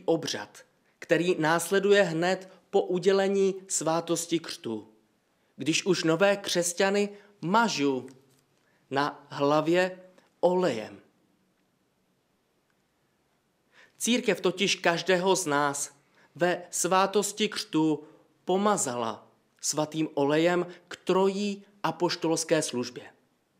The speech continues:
Stali jsme se tak Kristovými kněžími, proroky a králi. Co to znamená, že jsme kněžími?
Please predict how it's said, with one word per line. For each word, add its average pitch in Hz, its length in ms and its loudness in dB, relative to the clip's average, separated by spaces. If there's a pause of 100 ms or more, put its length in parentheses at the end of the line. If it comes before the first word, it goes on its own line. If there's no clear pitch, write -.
(500)
Stali 127 320 -2
jsme 156 200 0
se 190 180 -2
tak 190 360 -2 (340)
Kristovými 202 800 2 (340)
kněžími, 180 800 0 (640)
proroky 196 800 0 (420)
a 151 380 0 (140)
králi. 123 420 0 (2750)
Co - 140 -2
to 202 180 2
znamená, 131 720 0 (200)
že 147 140 2
jsme 147 260 2
kněžími? 143 680 -2